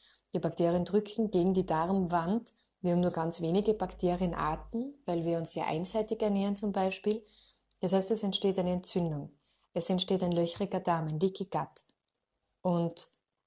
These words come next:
entzündungsvermittelnde Stoffe können den ganzen Körper dann fluten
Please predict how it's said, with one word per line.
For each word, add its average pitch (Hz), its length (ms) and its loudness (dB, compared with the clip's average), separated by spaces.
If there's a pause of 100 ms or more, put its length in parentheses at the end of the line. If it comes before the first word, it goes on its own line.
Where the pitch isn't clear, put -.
(580)
entzündungsvermittelnde 214 1300 2
Stoffe 190 540 0
können 202 340 0
den 185 100 0
ganzen 185 340 -2
Körper 170 460 -2
dann 175 180 -2
fluten 190 720 -2